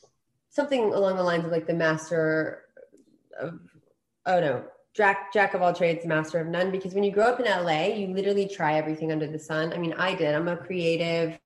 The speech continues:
I'm also very entrepreneurial. So I, even when I was little, I'd come up with a play and I'd direct it and I'd cast it. And I just, I just have that, like, kind of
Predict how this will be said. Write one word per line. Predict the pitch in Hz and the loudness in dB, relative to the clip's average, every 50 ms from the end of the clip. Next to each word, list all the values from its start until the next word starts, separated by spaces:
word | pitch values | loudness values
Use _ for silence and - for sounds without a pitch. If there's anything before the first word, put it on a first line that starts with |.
| - - - - - - _ | -20 -20 -20 -20 -20 -14 _
I'm | - 170 170 | -6 -2 -2
also | 165 165 165 - 180 | -2 -2 -2 -2 0
very | 180 175 170 | 0 0 0
entrepreneurial. | - 165 165 160 170 - - 180 175 175 170 170 170 170 165 160 160 160 160 160 - - - _ _ | 0 -2 -4 -4 -6 -8 -6 -4 -4 -2 -2 -2 -2 0 0 2 2 0 -2 -4 -8 -16 -20 _ _
So | - - 190 - | -8 -6 -4 -2
I, | - 160 160 160 165 170 175 175 156 | 2 2 4 4 4 4 2 0 -2
even | 196 196 196 | -2 -2 -2
when | 196 185 | 0 0
I | 180 | 0
was | 175 175 170 - | 0 -2 -2 -2
little, | 202 208 202 | -2 0 0
I'd | 180 165 165 160 - | 0 0 -2 -4 -4
come | - 190 | -4 -4
up | 180 170 | -4 -2
with | 175 - 165 | -4 -6 -8
a | |
play | 160 - - 196 180 180 175 | -8 -8 -6 -2 0 0 2
and | 165 156 | 2 0
I'd | 156 151 | 0 -2
direct | 180 175 196 202 202 - - | -2 -4 -4 -4 -4 -6 -6
it | 180 - | -6 -4
and | - 147 | -2 -2
I'd | 151 151 | -4 -4
cast | - 190 180 175 165 - - | -4 -4 -4 -4 -4 -4 -4
it. | 165 | -2
And | - 160 | 0 0
I | 165 165 | -2 -2
just, | 175 185 - - - | -4 -6 -8 -2 0
I | - 202 226 | 2 2 2
just | 226 220 226 - | 0 -2 -4 -2
have | 214 196 202 202 196 | 2 2 2 4 4
that, | 196 185 175 170 - | 4 2 2 2 2
like, | 175 165 156 156 156 - - - _ _ _ _ _ _ _ _ _ | 2 2 2 2 0 -2 -8 -18 _ _ _ _ _ _ _ _ _
kind | - - 214 202 190 | -2 0 2 2 2
of | 180 165 147 | 0 -2 -6